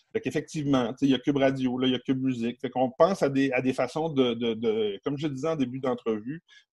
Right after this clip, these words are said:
de voir comment tous les, tous ces services-là, tous ces contenus numériques-là peuvent, euh, être disponibles dans des, euh, des, des nouveaux,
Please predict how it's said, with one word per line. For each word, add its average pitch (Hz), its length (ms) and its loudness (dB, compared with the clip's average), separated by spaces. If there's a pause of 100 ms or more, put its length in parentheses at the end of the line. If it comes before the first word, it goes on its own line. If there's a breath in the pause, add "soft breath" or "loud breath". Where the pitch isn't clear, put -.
de 117 80 0
voir 147 280 8
comment 139 200 4
tous 185 160 -6
les, 151 240 2
tous - 120 -10
ces - 180 -2
services-là, 131 640 0
tous 185 100 -12
ces 156 140 -6
contenus 160 380 -6
numériques-là 147 580 0
peuvent, 143 280 2 (480 soft breath)
euh, 113 120 4 (100)
être 127 220 2
disponibles 120 800 2
dans 113 300 0
des, 110 300 -2
euh, 104 320 -2 (220)
des, 104 260 -8
des 107 100 -4
nouveaux, 156 440 -2